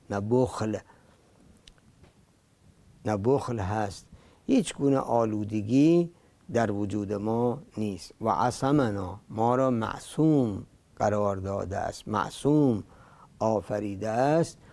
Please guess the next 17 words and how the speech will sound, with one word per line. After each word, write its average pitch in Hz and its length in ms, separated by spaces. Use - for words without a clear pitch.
«و 110 120
جعلنا 113 800
شهداء 113 1000
علی 104 460
خلقه.» 127 760
ما 127 220
شهیدان، 120 1000
شاهد 113 640
بر 131 180
اعمال 113 680
خلق 107 540
خدا 113 300
هستیم. 143 800
«و 135 180
جعلنا 131 960
مع 151 420
القرآن 220 1160